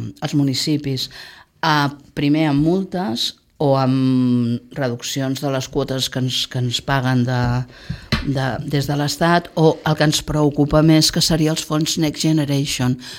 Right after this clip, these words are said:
perquè venen... Clar, els fons Next Generation venen vinculats directament des d'Europa, i si Europa et sanciona, et pot dir que et sanciona, doncs, no donant-te o, mm, reclamant-te els que ja t'ha,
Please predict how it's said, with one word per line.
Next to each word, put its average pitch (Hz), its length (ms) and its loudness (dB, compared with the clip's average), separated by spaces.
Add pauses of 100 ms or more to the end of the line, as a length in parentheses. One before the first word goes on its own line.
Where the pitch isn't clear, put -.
(100)
perquè 156 260 0
venen... 160 320 4 (360)
Clar, 185 160 0
els - 120 -4
fons 240 280 -2
Next 320 180 0
Generation 147 680 0
venen 202 240 -4
vinculats 170 440 -4
directament 160 400 -8
des 175 140 -10
d'Europa, 147 460 -8 (360)
i - 80 -8
si - 140 -2
Europa 151 320 -4
et 214 80 -8
sanciona, 202 440 -2
et 226 100 -8
pot 185 160 -6
dir 165 120 -6
que 208 80 -4
et 202 80 -10
sanciona, 180 560 -4 (480)
doncs, 160 400 -4
no 175 240 2
donant-te 233 500 2 (460)
o, 202 460 -2
mm, 165 340 0
reclamant-te 170 520 0
els 196 120 -2
que 190 160 -4
ja 165 120 -4
t'ha, 143 500 -4